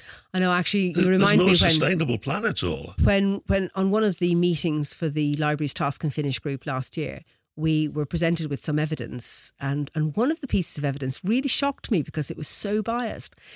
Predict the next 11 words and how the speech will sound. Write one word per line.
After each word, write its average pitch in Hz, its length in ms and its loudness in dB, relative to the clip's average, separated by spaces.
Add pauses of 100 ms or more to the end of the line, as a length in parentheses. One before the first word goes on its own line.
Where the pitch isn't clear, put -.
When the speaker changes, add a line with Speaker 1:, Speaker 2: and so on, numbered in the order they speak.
(120)
Speaker 1:
It 190 140 -4
was 196 100 -2
about, 214 400 0 (100)
um, 170 360 -2 (360)
the 170 60 0
diary 202 540 2
of 156 280 -2
a 165 60 -2
librarian 160 680 2
working 151 440 -2
with 151 200 -4